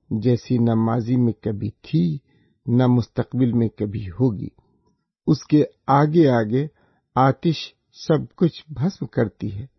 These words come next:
उसके पीछे पीछे झुलसाने वाला शोला चलता है। जहां भी वो पहुंचे, वहां मुल्क वीरान व सुनसान हो जाता है। खा वो बाग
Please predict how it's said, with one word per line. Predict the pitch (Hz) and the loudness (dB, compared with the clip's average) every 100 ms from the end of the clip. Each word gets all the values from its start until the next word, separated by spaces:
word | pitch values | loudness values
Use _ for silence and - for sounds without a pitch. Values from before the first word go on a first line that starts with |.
| _ _ _ _ _ - | _ _ _ _ _ -2
उसके | 143 - 143 | -2 0 -2
पीछे | - - 147 - 175 | -2 -2 -4 0 -2
पीछे | - 156 - 185 185 - _ _ _ - | 2 -2 0 -2 -2 -6 _ _ _ -8
झुलसाने | 107 131 127 147 139 139 | 0 0 0 0 2 4
वाला | 127 113 113 | 2 2 -2
शोला | 117 135 127 123 | -4 0 0 0
चलता | 120 - 104 101 - 131 | -2 -4 -6 -4 -4 -4
है। | 107 139 _ _ _ _ _ _ - | -4 -10 _ _ _ _ _ _ -10
जहां | 120 135 127 147 | -2 0 2 0
भी | 127 123 | 2 0
वो | 120 117 | 0 -2
पहुंचे, | - 117 123 - 123 104 - _ _ _ - | -4 -2 -2 0 -2 -2 -8 _ _ _ -8
वहां | 110 113 120 | -4 -2 0
मुल्क | 120 127 120 _ - | 2 0 -4 _ -8
वीरान | 104 120 127 131 135 120 | -4 0 0 0 0 -2
व | |
सुनसान | 113 - 120 - 160 160 147 | -4 -8 -10 -6 -4 -2 0
हो | 117 | -2
जाता | 92 - - 107 | -4 -8 -10 -10
है। | 107 - _ _ _ _ _ _ | -10 -16 _ _ _ _ _ _
खा | - 175 190 | -2 4 4
वो | 190 180 | 6 4
बाग | 147 143 135 147 | 4 2 4 0